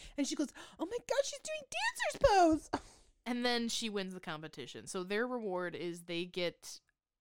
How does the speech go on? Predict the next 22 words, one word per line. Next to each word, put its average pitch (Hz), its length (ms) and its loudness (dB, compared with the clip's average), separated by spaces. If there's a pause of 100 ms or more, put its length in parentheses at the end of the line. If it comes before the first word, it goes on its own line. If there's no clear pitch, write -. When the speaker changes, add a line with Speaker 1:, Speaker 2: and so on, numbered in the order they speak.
(120)
Speaker 2:
to 180 80 -10
party 180 400 -4
on 175 160 -6
this 170 160 -10
boat 151 400 -10 (540)
while 175 340 4
the 175 240 -4
other 247 180 0
team 226 520 -6
is 196 180 -2
Speaker 1:
Oh, - 40 -6
Speaker 2:
on 262 180 2
the 285 60 2
Speaker 1:
that's 247 60 -4
Speaker 2:
boat, 277 180 4
Speaker 1:
so 294 40 -8
Speaker 2:
but 220 140 -4
they 190 100 2
have 202 240 0
to, - 80 -10
Speaker 1:
cute. 190 80 -4
Speaker 2:
like, 175 320 -4